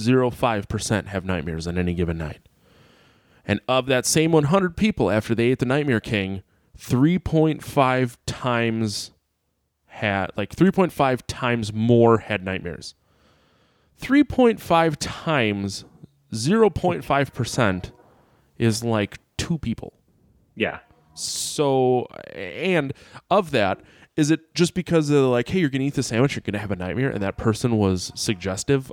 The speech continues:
Speaker 1: enough
Speaker 2: Right.
Speaker 1: that they then had a nightmare? So I did not expect to have a nightmare from eating the sandwich. Um, they would have had a better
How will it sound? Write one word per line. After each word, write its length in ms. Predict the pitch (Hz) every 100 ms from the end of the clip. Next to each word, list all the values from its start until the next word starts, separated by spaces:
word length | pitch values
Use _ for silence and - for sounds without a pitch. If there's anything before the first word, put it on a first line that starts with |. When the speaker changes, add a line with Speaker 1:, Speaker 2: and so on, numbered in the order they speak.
| -
Speaker 1:
enough 440 | 135 151 165 - _ _ _ _ _ -
Speaker 2:
Right. 140 | 113 113
Speaker 1:
that 60 |
they 60 | 135
then 180 | 139 123
had 120 | 123
a 60 | 104
nightmare? 300 | 104 82 - - - -
So 320 | - 185 151 -
I 140 | 160
did 120 | 170 190
not 220 | 165 -
expect 600 | - - - 147 - -
to 100 | 131
have 180 | 120 113
a 60 |
nightmare 580 | 101 101 104 135 147 147 - _ -
from 180 | 127 113
eating 240 | 135 123 104
the 80 | 95
sandwich. 520 | 104 92 85 - - _ _ _ _ - 117
Um, 440 | 104 92 92 117 - _ _ -
they 100 | 123
would 180 | 107 135
have 80 |
had 120 | 123 107
a 40 |
better 300 | 98 92